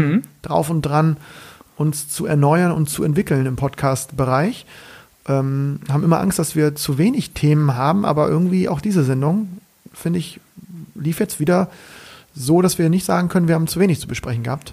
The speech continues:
Speaker 2: Es hat Spaß gemacht, Erich. Und einen kleinen
Speaker 1: Sehr viel
Speaker 2: Ausblick
Speaker 1: Spaß, ja.
Speaker 2: kann man, kann man zumindest mal geben.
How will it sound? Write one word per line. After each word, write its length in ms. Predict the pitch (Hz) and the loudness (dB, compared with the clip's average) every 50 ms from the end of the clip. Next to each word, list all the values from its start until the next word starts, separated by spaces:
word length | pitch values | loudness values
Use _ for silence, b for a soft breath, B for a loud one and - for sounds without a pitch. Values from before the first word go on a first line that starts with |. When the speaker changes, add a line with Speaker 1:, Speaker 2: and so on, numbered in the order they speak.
| 139 127 127 | -12 -12 -8
Speaker 2:
Es 60 | 127 | -8
hat 120 | 160 151 | -8 -8
Spaß 240 | - - 175 160 - | -6 -6 -6 -6 -4
gemacht, 240 | - 131 123 117 - | -6 -6 -6 -6 -6
Erich. 340 | - 139 139 170 170 - - | -6 -6 -6 -6 -8 -8 -8
Und 220 | - 147 143 147 - - - - | -6 -6 -6 -6 -8 -14 -10 -8
einen 180 | 156 147 131 | -6 -6 -6
kleinen 400 | - - 156 160 180 214 190 165 | -4 -2 0 2 2 2 0 -2
Speaker 1:
Sehr 100 | - 147 | -2 0
viel 80 | 156 170 | 2 2
Speaker 2:
Ausblick 320 | 202 - - 190 208 170 | 2 2 2 0 0 2
Speaker 1:
Spaß, 240 | - 120 120 - - | 0 -6 -8 -10 -12
ja. 140 | 139 131 123 | -8 -6 -4
Speaker 2:
kann 100 | 135 160 | 0 0
man, 320 | 160 156 135 131 135 131 | 0 0 0 -4 -8 -8
kann 140 | - 143 147 | -6 -4 -2
man 200 | 151 143 131 127 | -2 -2 -4 -6
zumindest 280 | - - 139 139 135 123 | -6 -6 -4 -4 -4 -4
mal 80 | 135 131 | -6 -4
geben. 300 | 120 135 147 160 165 | -2 -2 -2 -2 -2